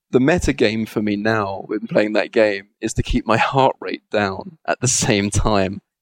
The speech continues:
So I would like to put forward that maybe Devil Daggers is actually a really good tool,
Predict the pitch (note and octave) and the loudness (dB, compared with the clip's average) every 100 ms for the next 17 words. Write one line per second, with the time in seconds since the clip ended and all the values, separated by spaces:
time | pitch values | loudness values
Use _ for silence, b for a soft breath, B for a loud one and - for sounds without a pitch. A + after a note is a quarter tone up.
0 | _ _ - B2 G#2 B2 A2 A2+ - - | _ _ 2 4 6 4 2 -2 -2 -4
1 | G#2 - A2+ G#2 F2+ A2 G#2 G2 A2+ A#2 | -2 2 2 2 0 -2 -2 2 2 2
2 | G2 F2 F2+ F2 F2 F#2+ F#2+ D#2 - F#2+ | 2 0 0 -4 -8 -4 -4 -4 -2 -2
3 | F#2+ G2+ - - - G2 F#2 G#2 | 0 -2 -2 -6 -2 0 0 -4